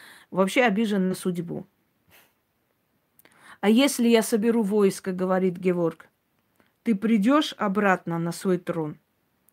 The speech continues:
«Если соберёшь войско, — говорит царь, — приду и встану во главе войска». И вот так вот, отчаявшись, Геворг уходит из крепости Севан и начинает ходить по князьям,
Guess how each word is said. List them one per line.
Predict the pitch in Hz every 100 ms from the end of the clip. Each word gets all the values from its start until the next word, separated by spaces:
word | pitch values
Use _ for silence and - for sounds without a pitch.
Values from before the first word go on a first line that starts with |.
| _ -
«Если | 196 247 247 214
соберёшь | 202 202 214 208 196 202
войско, — | 247 294 240 - 175
говорит | 170 175 180 180 170 -
царь, — | 165 160 -
приду | 180 190 196 302 339 _ _ _ _ _ _ _ _ _ _ _ _ _ _ _
и | - 196
встану | - 262 277 254
во | 196
главе | 180 190 196
войска». | 208 180 160 - - 170 175 _ _ _ _ _ _ _ _ _
И | 202
вот | 254 262
так | 311 320
вот, | 254 220
отчаявшись, | 214 202 277 285 254 - 240 196
Геворг | - 190 240 254 190
уходит | - 220 202 196
из | 170 165 -
крепости | 202 202 185 170 -
Севан | 170 - 185 247 294
и | 285 196
начинает | 202 196 277 320 302
ходить | 233 208 262 247
по | 233
князьям, | - 226 185 170 180 175